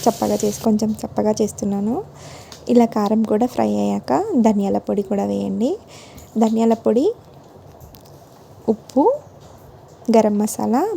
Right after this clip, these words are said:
మూడింటిని వేసి మంచిగా ఫ్రై చేయండి. ఆ-, ఆనియన్స్కి ఉప్పు కారం పడితే చాలా టేస్టీగా ఉంటుంది. నెక్స్ట్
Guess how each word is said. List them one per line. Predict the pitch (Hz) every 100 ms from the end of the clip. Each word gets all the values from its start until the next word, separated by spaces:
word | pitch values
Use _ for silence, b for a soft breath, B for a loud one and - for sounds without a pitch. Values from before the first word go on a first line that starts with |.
| 254
మూడింటిని | 214 208 208 220 233 214
వేసి | 202 202 262 359 480 B B B B - 220
మంచిగా | 220 214 240 262
ఫ్రై | - 214 202
చేయండి. | 214 202 202 208 269 392 -
ఆ-, | 233 220 - 220
ఆనియన్స్కి | 214 214 214 - 277
ఉప్పు | 240 233 220
కారం | 208 202 208
పడితే | 202 - 320 -
చాలా | 226 208
టేస్టీగా | 208 208 - 214 208 202
ఉంటుంది. | 196 208 262 403 277
నెక్స్ట్ | 226 - -